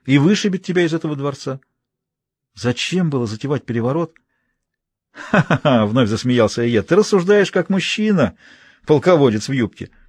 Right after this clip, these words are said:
Вот из тебя точно вышел бы отличный фараон. Только правильно говорят в народе, бодливой корове боги рогов не дают». «Ты забываешь, рассуждая о будущем, о притягательнейшей, пусть и ядовитой сладости власти. Да, пусть год,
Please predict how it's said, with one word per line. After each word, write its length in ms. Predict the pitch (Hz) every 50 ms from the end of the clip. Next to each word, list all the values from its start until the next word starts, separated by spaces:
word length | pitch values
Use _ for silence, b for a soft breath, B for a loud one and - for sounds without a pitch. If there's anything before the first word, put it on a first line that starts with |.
| _ _ _ _ _
Вот 240 | - 107 131 143 151
из 100 | 151 -
тебя 220 | - 170 170 185 170
точно 340 | - 143 110 - - 117
вышел 220 | 110 107 - 117 110
бы 100 | 110 127
отличный 480 | 131 - 139 120 113 104 - - 113
фараон. 480 | 107 - 131 127 127 123 110 95 87 82 b b b b b b b b b b b
Только 260 | 175 190 208 - 196
правильно 400 | 196 208 214 214 208 202 190 190
говорят 300 | 180 185 190 185 185 156
в 60 | 160
народе, 340 | 175 175 175 160 135 110 113
бодливой 440 | 107 135 147 147 165 180 175 170 160
корове 540 | - 175 170 170 165 151 151 143 131 117 - -
боги 300 | 151 147 156 156 143 131
рогов 480 | 147 143 143 143 170 170 151 123 - -
не 100 | 110 101
дают». 280 | 101 101 90 82 78 _ _ _ _ _ _ _ _ _ _ _ _
«Ты 180 | - 233 233 208 165
забываешь, 800 | 160 156 220 214 214 247 247 254 240 202 147 120 104 - - -
рассуждая 600 | - 147 156 - - 190 180 165 160 160 139 139 147
о 40 |
будущем, 600 | 165 202 277 269 247 - - - - - - - _ _ _ _ _ _ _ _ _ _ _ _ _ _ -
о 160 | - 127 135
притягательнейшей, 1300 | - 143 147 - - 147 120 113 143 185 220 226 214 - - - 120 107 107 113 113 - - - - -
пусть 320 | - - 160 147 - -
и 60 | 151 143
ядовитой 580 | 139 147 135 147 160 156 160 156 - - 147
сладости 640 | 139 - - 156 170 175 143 107 95 92 - - -
власти. 480 | 123 135 139 120 98 - - - 143 - b b b b b b b b b b b b
Да, 240 | - 208 247 226 185
пусть 300 | - - 220 240 175 123
год, 320 | 104 135 185 240 240 240